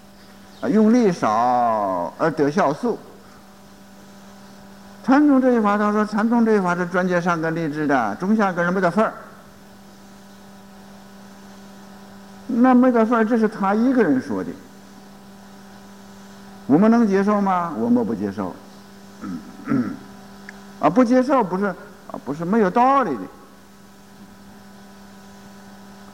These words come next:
哎，请问那个善根利智从哪儿来的？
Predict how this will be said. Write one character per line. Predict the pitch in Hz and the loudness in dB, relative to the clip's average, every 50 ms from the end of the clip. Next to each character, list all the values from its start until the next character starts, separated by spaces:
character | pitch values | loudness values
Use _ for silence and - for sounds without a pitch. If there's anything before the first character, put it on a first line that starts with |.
| - - - - - - - - - - - - - - - - | -20 -20 -20 -20 -20 -20 -20 -20 -20 -20 -20 -20 -20 -12 -4 2
哎， | 160 185 196 | 2 2 2
请 | 185 - 190 180 | 2 2 0 2
问 | 190 202 202 | 2 2 2
那 | 208 | 0
个 | 202 190 | 0 0
善 | - 220 214 202 196 | 0 0 0 0 0
根 | 196 202 202 | 0 0 0
利 | 202 202 196 | 0 0 0
智 | 196 196 | -2 -2
从 | 180 196 190 185 | -2 -2 -4 0
哪 | 170 147 | 0 2
儿 | 135 131 | 2 2
来 | 127 127 135 | 0 0 0
的？ | 139 151 151 143 135 | 0 0 0 -2 -2